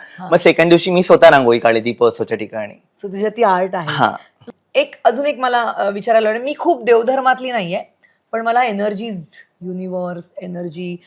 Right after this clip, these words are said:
Speaker 1: एखाद्याकडनं चांगली वाइब मिळणं, ह्या गोष्टींवर खूप विश्वास आहे. तुझं काय आहे? तू देव, कारण आता नवरात्रोत्सव चालू आहे तुझ्याकडे, तू देवीची उपासना करतेस असं मला कळलं, तर तुझं काय मत आहे किंवा तुझं काय फील, फीलिंग्स आहेत त्याबद्दल?
Speaker 2: त्या देवावरती माझी भरपूर श्रद्धा आहे,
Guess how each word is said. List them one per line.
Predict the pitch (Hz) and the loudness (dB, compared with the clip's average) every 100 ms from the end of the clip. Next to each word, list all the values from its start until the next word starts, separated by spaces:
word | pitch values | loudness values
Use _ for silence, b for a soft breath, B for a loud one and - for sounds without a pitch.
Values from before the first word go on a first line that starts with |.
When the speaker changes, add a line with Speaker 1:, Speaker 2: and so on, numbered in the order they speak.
| _ - | _ -14
Speaker 1:
एखाद्याकडनं | 165 185 185 190 185 | -10 -6 -4 -4 -8
चांगली | 185 190 175 185 | -10 -12 -10 -6
वाइब | 170 170 160 | -6 -6 -8
मिळणं, | 175 170 | -12 -12
ह्या | 170 175 | -12 -12
गोष्टींवर | 175 175 185 180 | -12 -14 -16 -16
खूप | 180 185 | -16 -18
विश्वास | 170 160 180 175 | -20 -20 -20 -20
आहे. | 180 b b b b b - | _ b b b b b -14
तुझं | 196 180 | -12 -12
काय | 208 196 | -10 -10
आहे? | 160 | -10
तू | 156 175 | -14 -16
देव, | 165 170 170 180 _ - | -12 -10 -10 -14 _ -10
कारण | 190 180 | -8 -8
आता | 170 | -6
नवरात्रोत्सव | 185 165 160 170 190 185 202 | -6 -6 -8 -8 -10 -12 -12
चालू | 175 170 165 | -10 -10 -10
आहे | 165 170 | -12 -12
तुझ्याकडे, | 170 175 175 | -14 -10 -10
तू | 170 _ _ 233 | -12 _ _ -8
देवीची | 196 180 254 311 | -6 -6 -8 -12
उपासना | 311 185 185 180 214 208 | -10 -6 -6 -6 -10 -10
करतेस | 196 165 165 165 | -8 -10 -10 -12
असं | 160 175 | -12 -16
मला | 165 | -16
कळलं, | 156 160 156 156 _ _ _ _ | -16 -16 -16 -20 _ _ _ _
तर | 202 190 | -20 _
तुझं | 214 180 214 214 - | -16 -12 -10 -12 -12
काय | 208 208 | -10 -10
मत | 175 165 | -12 -14
आहे | 180 165 | -14 -14
किंवा | 175 190 190 | -14 -14 -14
तुझं | 185 214 | -18 -20
काय | - 208 | -20 -20
फील, | - 170 165 | -18 -16 -16
फीलिंग्स | 147 _ - 180 170 170 | -18 _ -16 -14 -14 -18
आहेत | _ | _
त्याबद्दल? | 170 165 180 - _ _ - | -20 -18 -20 -20 _ _ 0
Speaker 2:
त्या | 113 | 2
देवावरती | 127 120 127 127 | 6 6 6 2
माझी | 135 131 | -2 0
भरपूर | 120 110 143 | 0 -2 -4
श्रद्धा | 139 117 98 90 | -4 -4 -4 -8
आहे, | 85 | -18